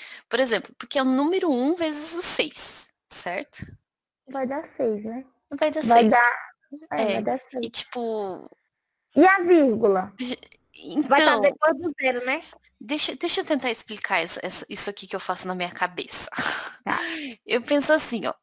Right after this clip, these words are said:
Speaker 1: é zero vírgula um é vezes sessenta.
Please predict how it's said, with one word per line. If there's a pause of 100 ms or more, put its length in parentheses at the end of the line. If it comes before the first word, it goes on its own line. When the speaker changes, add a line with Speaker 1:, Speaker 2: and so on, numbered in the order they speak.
(120)
Speaker 1:
é
zero
vírgula
um (580)
é
vezes
sessenta.